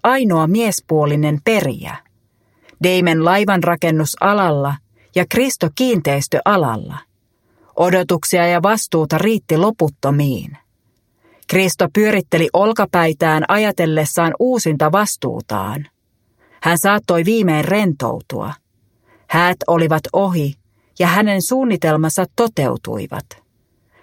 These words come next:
Hänellä oli ollut ongelma, jonka hän oli ratkaissut.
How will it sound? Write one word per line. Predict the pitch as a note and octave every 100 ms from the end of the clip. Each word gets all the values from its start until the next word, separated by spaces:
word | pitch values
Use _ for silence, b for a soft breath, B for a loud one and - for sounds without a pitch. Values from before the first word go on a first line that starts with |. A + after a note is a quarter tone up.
| b
Hänellä | E3+ F3 F3 E3+ -
oli | G#3 A3
ollut | A3 G3+ E3+ -
ongelma, | G#3+ A3 D3+ C3 B2+ C3 C#3 _ -
jonka | F#3 G3 F#3
hän | F#3 G#3 -
oli | F#3+ G3
ratkaissut. | A#3 A3 - - C#3 - -